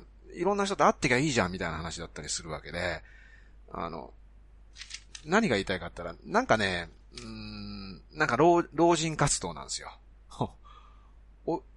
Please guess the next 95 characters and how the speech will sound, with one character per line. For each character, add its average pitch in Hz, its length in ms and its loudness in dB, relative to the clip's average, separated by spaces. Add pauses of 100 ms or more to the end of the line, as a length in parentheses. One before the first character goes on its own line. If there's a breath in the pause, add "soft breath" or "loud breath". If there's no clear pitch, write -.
(140)
だ 110 100 -2
か - 0 -
ら - 20 -
こ - 140 -4
の、 104 140 -8
「老 226 140 8
い 262 100 -2
活 - 380 2
に、 196 320 -2
俺 180 160 2
は 175 120 2
老 165 100 2
い 175 40 0
活 170 280 -2
し - 60 -4
て 165 140 -2
ん 139 40 -6
だ、 107 80 0
私 120 260 -2
は 123 80 -4
老 127 60 -8
い 139 40 -10
活 135 220 -4
し 123 80 -6
て 143 100 -4
ん 120 60 -6
の 87 80 -4
よ」、 85 160 -6
み 87 80 -14
た 90 100 -10
い 78 40 -8
な 76 100 -10
の 73 60 -16
は、 - 80 -14
そ - 460 -6
う 233 60 -8
い 254 60 -10
う 269 100 -10
の 143 100 -4
は 90 140 -2
ね、 90 200 -6
も 87 120 -10
う、 - 640 -14
な 110 80 -8
ん - 20 -10
か、 - 280 -6 (1040)
言 110 120 -16
い - 20 -20
た 127 140 -2
く - 80 -14
な 73 120 -12
い 85 80 -12
と - 80 -12
い 62 80 -12
う - 40 -20
か - 120 -14
ね、 165 300 -4
「言 101 80 -8
わ 127 120 0
ん 160 100 -10
で 92 100 -6
い 87 80 -12
こ 151 180 2
う 120 40 4
よ」 85 100 -2
っ - 20 -
て - 200 -20
言 - 60 -18
っ - 20 -20
て、 110 480 0 (500 soft breath)
だ - 80 -8
っ - 20 -16
て、 67 420 -10 (280)
人 139 240 -4
生 98 160 0
百 92 240 -6
年 101 160 -4
時 98 80 -10
代 82 140 -4
で 78 80 -12
五 90 220 -6
十 120 100 -4
歳 - 220 -4
や - 60 -6
っ - 40 -14
た 82 100 -8
ら 101 60 -2
あ - 20 -4
と - 80 -8
五 92 160 -6
十 92 180 -10
年 - 120 -16
で - 80 -16
し - 80 -6
ょ？ 311 200 -2